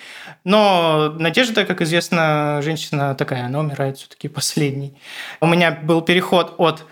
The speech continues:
полного отрицания того, что это может быть какое-то сильное заболевание,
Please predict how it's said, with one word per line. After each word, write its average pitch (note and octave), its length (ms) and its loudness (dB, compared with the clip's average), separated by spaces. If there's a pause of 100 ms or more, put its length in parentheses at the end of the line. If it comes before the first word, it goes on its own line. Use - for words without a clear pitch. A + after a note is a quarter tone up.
(280)
полного F3 640 4
отрицания E3 760 0
того, D#3+ 260 0
что D#3 180 -4
это D3 140 0
может D3+ 240 0
быть D3+ 100 -2
какое-то D#3 320 0
сильное D#3 480 0
заболевание, D#3+ 840 0